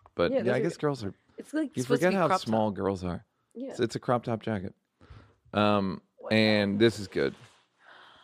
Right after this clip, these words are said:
Speaker 2: Oh, m-, this is
Speaker 1: This is like a Gucci, Nike.
Speaker 2: This is so fucking flashy. I love it.
Speaker 1: I like that for you.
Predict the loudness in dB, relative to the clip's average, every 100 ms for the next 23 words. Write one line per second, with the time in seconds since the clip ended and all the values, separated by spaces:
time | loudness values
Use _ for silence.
0 | _ _ _ _ -18 -14 -12 -12 -16 -20
1 | -20 -20 _ _ _ -20 -20 -16 -10 -10
2 | -6 -4 -4 -6 -2 -2 -2 -4 -4 -2
3 | -4 -6 -8 -8 -8 -14 _ -20 -18 -14
4 | -14 -16 -20 _ _ _ _ _ _ _
5 | _ -20 -20 -14 -8 -6 -6 -8 -10 -14
6 | -12 -14 -14 -14 -12 -12 -14 -14 -12 -12
7 | -12 -10 -10 -12 -14 -18 -20 _ 0 2
8 | 2 0 -4 -10 -8 -8 -8